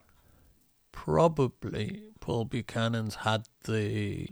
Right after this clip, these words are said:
the, the longest lasting effect over me. And, uh, n-, not because I'm trying to be like him, but I'm trying to be honest.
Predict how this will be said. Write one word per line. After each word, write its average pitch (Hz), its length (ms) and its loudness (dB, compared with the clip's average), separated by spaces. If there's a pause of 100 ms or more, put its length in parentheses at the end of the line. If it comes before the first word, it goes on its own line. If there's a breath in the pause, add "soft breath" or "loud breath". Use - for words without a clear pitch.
the, - 140 -8
the 117 220 0
longest 113 640 2
lasting 107 680 0
effect - 520 -2
over 104 300 0
me. 95 160 -4
And, 101 180 -4
uh, - 80 -8
n-, 123 280 0 (160)
not 127 320 4
because 120 320 0
I'm 110 240 2
trying 113 360 2
to 107 60 2
be 104 160 -2
like 131 360 0
him, 107 180 -2
but 110 160 -2
I'm 110 140 0
trying 117 720 2
to - 180 -8
be 104 200 0
honest. 110 640 -4